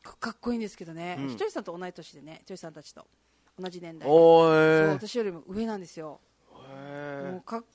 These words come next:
Speaker 1: こいいんですよね。で、ほんとね、この恋心っていうのかな。
Speaker 2: うん。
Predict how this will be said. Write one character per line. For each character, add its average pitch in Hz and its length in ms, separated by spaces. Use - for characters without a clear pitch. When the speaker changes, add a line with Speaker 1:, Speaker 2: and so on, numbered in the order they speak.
Speaker 1:
こ 269 220
い 269 140
い - 20
ん 269 60
で 247 100
す - 120
よ 185 80
ね。 190 720
で、 - 80
ほ 202 140
ん 220 40
と 226 140
ね、 220 300
こ 202 120
の 185 120
恋 262 340
心 269 380
っ 269 40
て - 160
い 170 80
う 156 40
の 143 80
か 143 100
な。 151 260
Speaker 2:
う 131 40
ん。 117 200